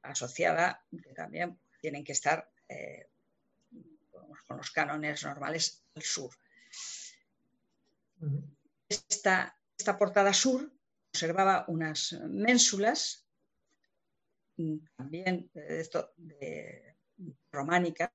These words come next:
Speaker 1: esto no es, no es románico, o esto por lo menos, eh, con lo que nos hemos asesorado, nosotros somos arqueólogas, pero tampoco,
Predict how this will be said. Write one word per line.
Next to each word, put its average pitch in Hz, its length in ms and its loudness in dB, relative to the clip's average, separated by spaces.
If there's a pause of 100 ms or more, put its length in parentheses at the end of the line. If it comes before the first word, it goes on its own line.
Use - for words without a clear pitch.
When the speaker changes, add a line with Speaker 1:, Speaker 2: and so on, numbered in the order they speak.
Speaker 1:
esto - 420 -10
no 139 140 -6
es, 135 280 -8
no 151 120 -8
es 147 60 -12
románico, 180 500 0
o 226 220 -6
esto - 320 -10
por - 140 -16
lo - 80 -20
menos, 82 340 -4
eh, - 520 -8
con - 100 -12
lo 127 80 -8
que 127 80 -8
nos 135 180 -2
hemos 165 180 -4
asesorado, 175 440 2
nosotros 170 280 -6
somos 170 200 -2
arqueólogas, 180 420 0
pero 170 160 0
tampoco, 180 580 -8